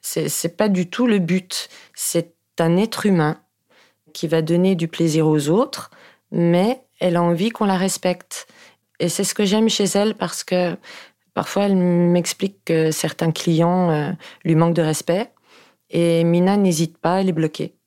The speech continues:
Et ça, ça, encore une fois, j'en suis très fière. C'est tout un univers pour moi.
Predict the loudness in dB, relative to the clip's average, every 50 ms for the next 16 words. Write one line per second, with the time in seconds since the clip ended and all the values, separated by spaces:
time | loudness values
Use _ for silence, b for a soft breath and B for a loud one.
0 | _ _ _ _ _ _ _ _ _ _ _ _ _ _ _ _ -6 -4 -2 -2
1 | 0 0 0 0 0 -2 -4 -6 -6 -4 -2 0 0 2 0 0 -2 0 0 0
2 | 0 0 -2 -2 -2 -2 -2 -2 -2 -4 -4 -4 -6 -6 -4 -4 -4 -4 -4 -4
3 | -6 -6 -8 -10 _ _ _ _ _ _ _ _ _ _ _ _ _ _ _ _
4 | _ _ _ _ -14 -10 -8 -6 -4 -6 -6 -6 _ _ -6 -4 -2 -2 0 2
5 | 2 4 4 4 4 4 2 2 0 -2 -4 -6 -4 -2 -2 0 -2 -2 -6